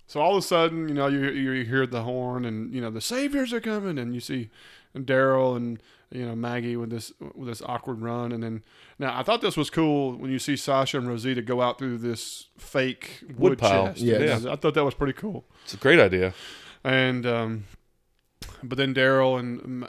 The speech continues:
Speaker 1: Maggie run into this, you know, s-, storm cellar, and it just, you know, the best character of the episode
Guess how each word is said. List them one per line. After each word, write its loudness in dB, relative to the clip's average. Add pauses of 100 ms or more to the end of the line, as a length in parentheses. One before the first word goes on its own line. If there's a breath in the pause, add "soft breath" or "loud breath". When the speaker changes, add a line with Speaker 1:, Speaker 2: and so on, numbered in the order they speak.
Speaker 1:
Maggie -6
run -4
into -8
this, -6
you -6
know, -6
s-, -10
storm 0
cellar, -4 (480 soft breath)
and -8 (1500)
it -12
just, -8
you -10
know, -6 (560)
the 0
best 0
character 2
of -2
the 0
episode -4